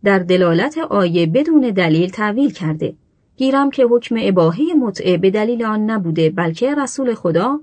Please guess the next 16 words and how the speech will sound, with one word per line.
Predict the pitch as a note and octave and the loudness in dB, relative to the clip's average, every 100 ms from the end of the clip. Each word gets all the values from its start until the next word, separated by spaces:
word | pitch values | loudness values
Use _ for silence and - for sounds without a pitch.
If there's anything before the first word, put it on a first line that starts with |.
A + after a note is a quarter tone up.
| _ _ _ | _ _ _
صلی | - B3+ B3 | -4 0 0
الله | B3 A#3 G#3 G3 | 0 -2 -2 0
علیه | G3 F#3+ F#3 | 0 0 0
و | F3 | -2
آله | F3 D3+ D3 B3+ | 0 0 2 0
به | D4+ | -2
خاطر | B3 B3 A#3 A#3+ A3+ | -4 -4 -2 -2 0
مصلحتی | G#3 F#3+ - G3 G#3 G3+ F3+ E3 _ _ _ | -2 -4 -4 -4 -4 -2 -4 -4 _ _ _
که | - | -4
ضرورت | G3 G#3+ G#3+ B3 E4 - | 0 0 0 0 -2 -4
آن | G#3 | -2
را | F#3 F3 | 0 0
به | F3 | 0
وجود | F3 F#3 F#3+ F3+ | 0 0 0 -2
آورده | G#3 G#3 A3 A#3 | -4 -2 -2 -2
بود، | B3+ D4+ D#4 | 2 2 2